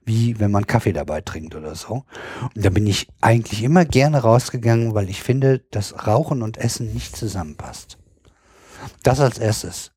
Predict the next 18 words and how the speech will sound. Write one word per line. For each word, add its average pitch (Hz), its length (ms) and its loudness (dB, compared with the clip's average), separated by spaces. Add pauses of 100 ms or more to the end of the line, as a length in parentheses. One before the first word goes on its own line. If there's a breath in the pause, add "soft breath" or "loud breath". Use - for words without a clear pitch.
Kneipe 143 480 2
sehe 135 160 2
ich 117 120 0
ganz 131 260 0
genauso. 131 540 0 (420 loud breath)
Da 160 220 6
hätte 151 260 2
es - 100 -8
das 123 180 -2
eher 127 220 0
gegeben. 123 320 -6
Und 135 140 -6
ich - 80 -12
glaube 139 400 4
einfach, 143 260 0
dass - 220 -2
die 131 140 -6
Gesellschaft 120 680 0